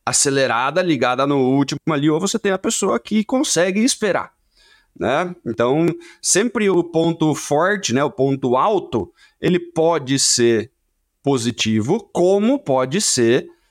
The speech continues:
negativo. Se você tem um, um, um, um determinado cargo que exige uma paciência maior, e aí a gente teve casos aqui onde esse quesito,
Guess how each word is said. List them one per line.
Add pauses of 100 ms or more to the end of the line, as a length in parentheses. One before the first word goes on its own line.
(220)
negativo.
Se
você
tem
um,
um,
um,
um
determinado
cargo
que
exige
uma
paciência
maior, (420)
e
aí
a
gente
teve
casos
aqui
onde
esse
quesito,